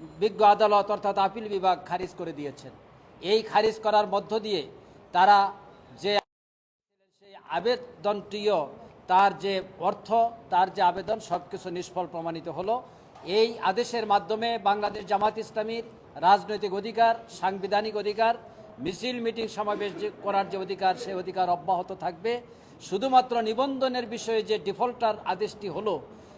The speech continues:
এই আদেশের ব্যাপারে পরবর্তী আইনি পদক্ষেপ কি হতে পারে, সেটা আমাদের ক্লায়েন্ট, মূল ক্লায়েন্ট বাংলাদেশ জামাত ইসলামী, জামাত ইসলামীর সিদ্ধান্ত মোতাবেক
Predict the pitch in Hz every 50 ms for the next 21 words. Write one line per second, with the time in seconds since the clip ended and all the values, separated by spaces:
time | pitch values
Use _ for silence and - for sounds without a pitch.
0 | - - 165 190 220 226 190 165 185 185 240 254 - - 247 240 220 220 220 208
1 | 220 208 208 208 208 202 208 220 240 240 254 254 247 - 247 240 220 214 220 214
2 | 214 208 - 208 202 208 202 - - 208 196 - 208 214 196 143 175 185 - 196
3 | 180 - 180 165 175 185 175 131 - - - - - - - - - - - 202
4 | 214 220 226 220 202 196 202 202 175 196 190 190 - 196 196 202 220 247 254 240
5 | - - - - - - 143 180 214 226 220 196 208 196 202 208 233 240 220 208
6 | 214 202 202 196 190 196 196 160 196 185 185 196 190 202 214 - - - 233 233
7 | 240 247 254 - - - - - - - - - 175 190 214 226 226 240 226 -
8 | - 226 220 214 214 - - 202 196 165 196 196 196 185 202 185 180 190 - 196
9 | 196 208 240 247